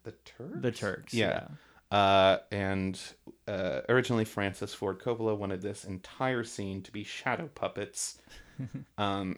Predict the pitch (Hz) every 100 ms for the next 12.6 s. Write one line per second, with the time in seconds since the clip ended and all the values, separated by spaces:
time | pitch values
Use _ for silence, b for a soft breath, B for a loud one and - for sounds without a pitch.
0 | - 104 104 117 117 - 107 101 117 110
1 | 98 92 101 98 92 92 - 131 107 98
2 | 101 - 98 104 110 175 185 143 - 101
3 | 98 - 98 98 - _ _ - 113 131
4 | 104 95 95 98 92 - - 104 95 -
5 | 95 92 95 90 95 92 95 90 - -
6 | 95 90 98 92 98 98 98 107 104 95
7 | 92 101 92 82 - 101 - b b -
8 | 110 104 - 160 - 202 - - 202 147
9 | 135 - 117 104 110 110 107 107 107 110
10 | 107 110 107 - B B B B B B
11 | B 98 95 92 110 104 104 104 104 95
12 | 95 95 87 82 85